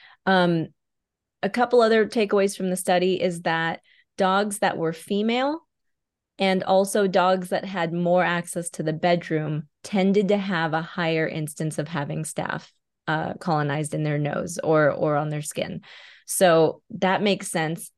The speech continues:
in regards to actinos. Um, that's where, uh, well, not the dogs being female, that part no one can explain why the female dogs are more likely to have staph, uh, or, and, uh, or marcons. But, um, when the dogs have access to your bedroom, that's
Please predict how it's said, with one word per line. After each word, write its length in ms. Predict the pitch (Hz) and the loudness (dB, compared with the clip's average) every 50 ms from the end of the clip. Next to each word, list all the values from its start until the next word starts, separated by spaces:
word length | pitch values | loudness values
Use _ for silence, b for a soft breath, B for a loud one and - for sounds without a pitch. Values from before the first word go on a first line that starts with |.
| - | -4
in 100 | 170 170 | -2 0
regards 480 | 165 170 165 - 151 139 147 151 147 - | 0 0 0 0 0 0 0 -2 -4 -6
to 300 | - - 151 151 156 - - | -8 -6 -6 -4 -6 -6 -6
actinos. 760 | - 170 170 - - - 285 294 254 180 143 - 143 160 - - B B B B B B - | -8 -8 -8 -10 -8 -4 -2 0 2 2 0 0 -2 -6 -8 -10 B B B B B B 0
Um, 560 | 185 180 170 165 160 160 160 151 - - 160 | 2 4 4 4 2 2 0 -2 -4 -6 -4
that's 320 | 165 175 175 175 175 - | -2 0 0 0 -2 -4
where, 500 | 196 170 180 180 165 165 165 165 165 - - - | -2 0 2 4 4 4 4 2 2 0 0 0
uh, 200 | 165 156 156 - | 0 0 0 0
well, 120 | 175 190 180 - | 0 -2 0 0
not 180 | 196 196 - | 0 0 0
the 60 | - | -2
dogs 400 | 180 160 185 170 170 175 175 170 | -2 0 2 2 2 2 0 -2
being 200 | - 180 160 156 | -6 -6 -6 -6
female, 520 | 151 - 180 160 160 151 147 147 147 147 107 | -6 -6 -4 -2 -2 0 0 0 0 -2 0
that 220 | - 185 180 - - | 0 0 0 0 0
part 320 | 208 196 185 165 - 185 | 2 2 2 2 2 0
no 140 | 185 165 165 | -2 0 0
one 160 | 160 160 156 | -2 -4 -4
can 140 | - 165 147 | -6 -6 -8
explain 520 | 147 143 - - 135 95 101 101 160 160 175 | -8 -8 -8 -6 -6 -6 -6 -6 -8 -8 -4
why 380 | - 170 165 165 156 156 151 | -2 2 4 4 4 4 4
the 320 | 147 165 160 151 127 - - | 4 4 2 2 0 -2 -2
female 300 | - 180 160 156 151 147 | 0 0 2 2 0 2
dogs 320 | 151 147 139 143 147 160 | 2 2 0 0 0 -2
are 80 | 151 147 | -4 -2
more 180 | 147 143 143 143 | -2 -2 0 0
likely 340 | 143 151 147 - 156 139 139 | -2 -2 -4 -6 -6 -6 -4
to 60 | 143 | -4
have 140 | 139 135 151 | -4 -6 -6
staph, 380 | 147 - - 147 135 147 - - - - | -6 -4 -2 -2 -2 -2 -4 -8 -8 -4
uh, 420 | - 156 139 139 127 131 - - - | -2 0 0 0 0 -2 -2 -2 -2
or, 180 | 160 156 - - _ - | 0 -2 -2 -4 _ -4
and, 280 | 170 151 147 147 143 - | -2 -2 -2 -2 -2 -2
uh, 220 | 143 135 135 - - - - | -2 -2 -2 -4 -6 -4 -2
or 100 | - - | 0 0
marcons. 560 | 160 156 139 139 143 - 123 117 135 - - B B B B B B B B | 2 2 0 0 -2 -4 -8 -8 -8 -10 -14 B B B B B B B B
But, 280 | - 190 185 165 - - _ _ _ - | 2 4 4 4 2 -2 _ _ _ 0
um, 380 | 185 170 160 156 151 151 139 - | 2 2 4 2 2 0 -2 -4
when 280 | - 185 180 190 190 185 | -2 2 2 4 4 4
the 80 | 180 170 | 2 4
dogs 300 | 190 185 190 202 208 208 | 4 4 4 4 2 0
have 120 | 220 180 | -2 0
access 360 | 175 175 180 - - - 175 | 0 -2 -2 -4 -8 -12 -10
to 120 | - - 165 | -6 -4 -2
your 80 | 156 | 0
bedroom, 460 | 147 190 208 196 196 190 175 165 165 | 2 2 2 2 2 2 2 2 2
that's 240 | 156 165 175 170 - | 0 -2 -2 -2 -6